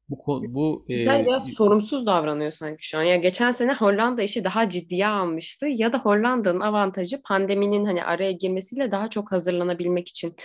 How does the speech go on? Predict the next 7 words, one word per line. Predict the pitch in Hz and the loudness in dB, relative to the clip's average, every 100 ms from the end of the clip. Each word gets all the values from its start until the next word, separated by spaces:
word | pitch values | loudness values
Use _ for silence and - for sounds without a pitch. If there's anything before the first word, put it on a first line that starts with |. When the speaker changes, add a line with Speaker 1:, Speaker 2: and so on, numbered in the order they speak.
| - - - - | -18 -18 -12 0
Speaker 2:
e, | 160 156 151 151 - | 2 4 2 0 -2
vakit | 160 156 160 165 208 | -4 -2 -2 0 2
elde | 180 165 165 | 2 4 2
etmiş | 165 165 170 | 0 -4 -4
olmaları | 156 156 156 156 | -2 -2 -4 -6
da | - | -8
olabilir. | 82 156 156 156 - | -8 -8 -10 -14 -20